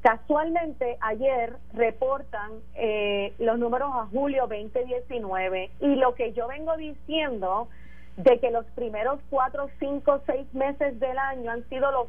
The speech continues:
peores en cuanto a ocupación hotelera en Puerto Rico, desde el dos mil quince, ellos lo validan en este reporte. Entonces, evidentemente, si tenemos números extraordinarios e históricos,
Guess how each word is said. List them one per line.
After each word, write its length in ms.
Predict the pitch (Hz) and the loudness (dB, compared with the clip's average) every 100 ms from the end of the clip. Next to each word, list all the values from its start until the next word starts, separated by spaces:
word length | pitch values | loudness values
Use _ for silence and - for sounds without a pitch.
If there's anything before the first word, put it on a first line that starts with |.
| - - | -4 -4
peores 640 | 226 214 240 277 311 320 - | 0 2 2 2 -2 -4 -2
en 160 | 240 | -2
cuanto 340 | 233 240 226 233 | 2 0 0 -2
a 40 | |
ocupación 580 | 226 233 214 208 226 240 | -2 -2 -4 -2 -4 -2
hotelera 600 | 277 277 247 240 269 294 | 0 2 2 2 0 -4
en 80 | 285 | -2
Puerto 360 | 285 262 285 | -2 -2 -2
Rico, 640 | 269 294 285 - 202 202 208 - - - | -2 -2 -4 2 4 4 0 -10 -12 -8
desde 440 | 190 247 254 - 254 | 8 8 8 2 -2
el 140 | 240 | -2
dos 180 | 240 233 | -6 -6
mil 280 | 233 262 294 285 | -8 -8 -8 -6
quince, 640 | 311 311 294 - 214 220 - - - - | -4 -2 -4 -4 -2 -2 -6 -12 -12 0
ellos 360 | 262 277 285 | 0 2 -2
lo 160 | 262 233 | -2 -2
validan 500 | 214 214 285 302 247 | -2 -2 -4 -2 -2
en 200 | 196 185 | -4 -6
este 260 | 185 - 220 | -6 -2 0
reporte. 760 | 226 220 185 175 165 185 170 160 - - - - - - - | 0 0 0 -2 -2 -2 -4 -6 -10 -12 -12 -12 -12 -12 -4
Entonces, 480 | - 254 254 247 208 202 - - | 2 4 2 -4 -4 -8 -10 0
evidentemente, 880 | 262 254 240 233 277 302 330 294 277 | 2 2 2 0 -2 -2 0 0 -2
si 120 | 269 | 0
tenemos 420 | 220 214 226 294 | 0 0 2 2
números 420 | 285 294 302 311 311 - | 2 2 2 2 0 -4
extraordinarios 1000 | - 269 - - 269 262 254 262 254 277 294 | 0 0 0 0 2 0 -2 0 0 0 0
e 100 | 285 | -2
históricos, 960 | 285 - - 302 285 240 - 208 202 | -2 -4 0 0 0 -4 -2 0 0